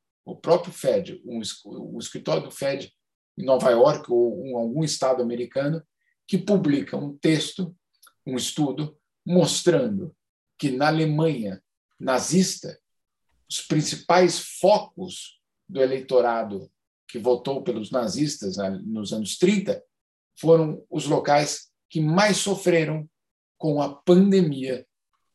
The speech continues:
de mil novecentos e dezoito. Basicamente dizendo,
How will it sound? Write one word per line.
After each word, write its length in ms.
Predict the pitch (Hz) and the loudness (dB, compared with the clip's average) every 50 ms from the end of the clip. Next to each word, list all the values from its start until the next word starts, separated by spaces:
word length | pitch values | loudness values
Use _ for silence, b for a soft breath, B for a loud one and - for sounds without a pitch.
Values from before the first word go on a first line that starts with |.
| _ _ - | _ _ -14
de 140 | 190 131 127 | -12 -10 -8
mil 160 | 131 131 131 | -4 -2 -2
novecentos 300 | 131 120 120 120 120 123 | -2 -2 -2 -4 -4 -4
e 100 | 143 143 | -4 -4
dezoito. 420 | 143 - - 92 90 - _ _ _ _ _ _ _ _ _ _ _ _ _ _ _ _ _ _ _ _ _ _ _ _ _ _ _ _ | -4 -6 -8 -8 -10 -12 _ _ _ _ _ _ _ _ _ _ _ _ _ _ _ _ _ _ _ _ _ _ _ _ _ _ _ _
Basicamente 600 | - 180 196 190 185 - 185 170 170 175 170 180 | 4 6 6 6 8 6 6 6 6 4 2 0
dizendo, 500 | 165 165 156 123 127 123 113 95 156 - | -4 -4 -2 0 -2 -2 -2 -4 -8 -14